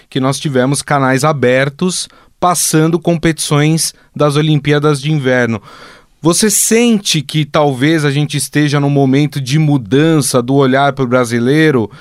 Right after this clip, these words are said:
mesmo a gente não tendo neve, aqui acho que a, a, a neve mais próxima nossa aqui é no Chile, lá no Vale Nevado, né? Mas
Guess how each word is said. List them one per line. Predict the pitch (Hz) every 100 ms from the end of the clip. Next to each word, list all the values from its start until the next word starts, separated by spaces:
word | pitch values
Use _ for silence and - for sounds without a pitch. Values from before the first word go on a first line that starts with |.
| - -
mesmo | 120 151 240 214
a | 190
gente | 180 175
não | 170
tendo | 156 165 147
neve, | 127 143 156 123
aqui | 113
acho | 151 143
que | 147
a, | 143 127 123 -
a, | 123 113 104 120
a | 120
neve | 135 139
mais | 143 165 -
próxima | 135 139 139 135 123 113
nossa | 123 135 131
aqui | 120
é | 139
no | 165 160
Chile, | - 135 147 127
lá | 117 123
no | 127
Vale | 117 117 120
Nevado, | 107 92 104 131 104 92 - - - -
né? | 101 113 120 - - _
Mas | 120 143 156 147 -